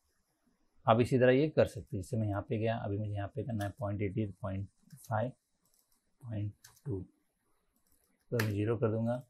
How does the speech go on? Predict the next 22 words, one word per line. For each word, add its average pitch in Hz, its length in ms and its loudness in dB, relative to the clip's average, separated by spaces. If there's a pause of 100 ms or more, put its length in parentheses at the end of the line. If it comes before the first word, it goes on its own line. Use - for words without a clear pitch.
(680)
तो - 60 -2
ये 113 100 0
नहीं 101 180 -4
लेगा, 95 320 -8
ठीक 113 200 -2
है। 110 120 -2 (1800)
इसे 107 280 -2
मैं 107 180 0
यहाँ 110 260 0
पे 107 200 -4
टेन, 113 340 -2 (1080)
ट्वेंटी, 110 460 -2 (180)
ठीक 113 120 -2
है, 117 60 0
अगर 113 120 2
मुझे 117 200 2
नहीं 120 180 2
चाहिए 135 320 2
रीसेट 107 300 -2
में 113 140 2
कर 113 140 2
दूंगा 117 300 -2